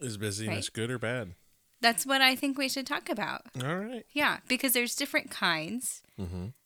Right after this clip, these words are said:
Speaker 2: of busyness. And I think we could talk about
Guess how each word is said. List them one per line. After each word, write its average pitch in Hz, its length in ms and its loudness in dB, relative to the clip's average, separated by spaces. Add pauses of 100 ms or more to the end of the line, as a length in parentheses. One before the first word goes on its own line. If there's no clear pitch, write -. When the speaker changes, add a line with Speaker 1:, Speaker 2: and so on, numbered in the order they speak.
Speaker 2:
of 208 160 -4
busyness. 180 720 -4 (1080)
And 202 680 2 (920)
I 220 80 0
think 233 260 -4
we 226 140 -4
could 202 260 -8
talk 220 380 -2
about 190 640 0